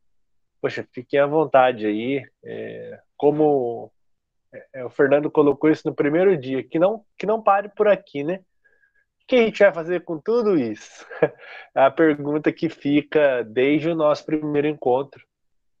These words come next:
Então, <clears throat> é, aqui é o espaço pra isso,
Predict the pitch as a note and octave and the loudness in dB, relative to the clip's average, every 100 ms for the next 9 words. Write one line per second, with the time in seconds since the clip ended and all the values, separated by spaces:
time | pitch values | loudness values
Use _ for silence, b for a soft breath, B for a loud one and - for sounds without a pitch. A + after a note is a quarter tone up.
0 | _ _ _ _ - A#2 A2+ A2+ A#2+ B2 | _ _ _ _ -20 -10 -4 -4 -4 -8
1 | A2 G#2+ _ _ _ _ _ D3+ B2+ - | -12 -16 _ _ _ _ _ -6 -6 -4
2 | - - - D3+ E3 E3+ - C3 C3+ - | 0 0 2 4 4 2 0 2 2 -4
3 | - D3 A#2+ A2+ - | -2 0 0 -4 -14